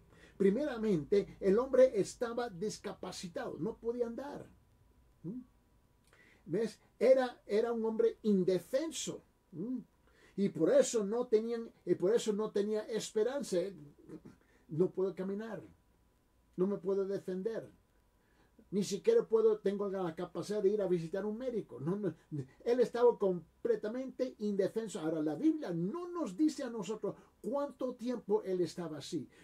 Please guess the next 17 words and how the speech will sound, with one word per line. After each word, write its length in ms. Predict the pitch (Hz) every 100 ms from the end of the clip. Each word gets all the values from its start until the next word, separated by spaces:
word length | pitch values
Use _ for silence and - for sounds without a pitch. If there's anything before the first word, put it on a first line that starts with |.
| -
Solamente 680 | - 240 233 262 254 262 -
indica 640 | 190 180 170 311 269 254
el 160 | 175 185
hecho 440 | 240 - 196 202 - _
y 160 | 180 190
el 160 | 170
dato 460 | 135 240 - 185 185 - _
que 260 | 170 202
él 120 | 214 196
estaba, 480 | 170 185 175 180 - -
eh, 80 | 165
paralítico, 720 | 165 151 170 196 180 190 185
en 120 | 160
otra 140 | 180 170
palabra, 380 | 175 180 185 -
indefenso, 920 | 185 160 139 131 - 180 170 139 - -
¿no? 240 | 165 220